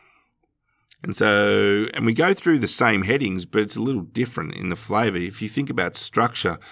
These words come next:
when it comes to people, it's about hierarchy, it's about job roles and things like that.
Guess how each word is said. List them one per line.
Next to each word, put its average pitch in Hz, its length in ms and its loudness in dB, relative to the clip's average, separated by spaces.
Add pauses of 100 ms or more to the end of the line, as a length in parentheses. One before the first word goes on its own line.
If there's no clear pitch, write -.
when - 100 -4
it - 80 -6
comes 135 220 0
to - 100 -6
people, 120 480 0
it's 85 140 -2
about 87 260 0
hierarchy, 92 560 2
it's - 80 -8
about 85 260 -2
job 107 280 -2
roles 82 320 0
and 80 100 -10
things 90 240 -4
like 82 200 -6
that. 107 180 -4